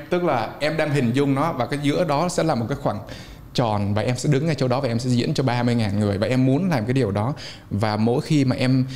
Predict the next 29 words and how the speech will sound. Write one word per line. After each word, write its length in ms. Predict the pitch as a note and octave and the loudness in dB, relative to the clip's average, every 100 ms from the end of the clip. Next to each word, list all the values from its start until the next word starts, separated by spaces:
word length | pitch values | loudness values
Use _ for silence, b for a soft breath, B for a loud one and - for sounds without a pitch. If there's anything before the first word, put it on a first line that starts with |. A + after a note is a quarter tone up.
| B - | B 0
lên 260 | C3+ C3+ | 2 2
trên 240 | C3+ C3 B2 | 2 2 2
mạng 220 | A#2+ - - - C3 | 2 -2 -8 -2 0
YouTube, 280 | C#3 F3 - | 2 0 0
em 140 | C3+ C3 | -2 0
xem 380 | - C#3+ C3+ B2+ B B - | 0 0 0 0 B B -2
những 220 | B2+ C#3+ | 0 0
cái 360 | D3+ E3 E3 E3 | 0 0 2 0
video 640 | C3+ B2+ D3 C#3 C#3 C3+ C3 | 0 2 4 4 4 4 2
diễn 160 | A#2+ D3+ | 2 2
hài 180 | B2+ G#2 | 2 2
của 140 | G2+ - - | -2 -4 -2
Kevin 300 | C3+ C3+ A#2+ | 0 0 0
Hart, 220 | D3 E3+ - B B B | 0 -2 -8 B B B
những 200 | C3+ D3+ | 0 0
diễn 100 | D3 | 0
viên 80 | D#3 | 0
hài 120 | C3 | 0
nổi 160 | A2 G2+ | 0 -2
tiếng, 200 | - B2+ | 0 -2
Sebastian 640 | D#3 - C3+ C#3+ C#3+ D#3 C#3 | 0 -2 0 0 0 2 2
Maniscalco, 720 | C3 A#2+ - B2 A#2+ A#2+ A2+ A#2 B B B G#2+ | 2 0 0 0 0 -2 -2 -2 B B B -2
rồi 280 | G#2+ G#2 G2+ | 0 0 0
của, 380 | - G#2 F2+ F#2+ - | 0 0 0 0 -2
của, 140 | G2 | -2
của, 180 | F#2 G2+ | 0 -2
của 360 | - G2 F#2+ F#2 E2+ - | 0 0 0 -4 -6 -2
Chris 240 | F3+ - | -2 0
Rock, 320 | D3+ D#3 F3+ | 0 0 -4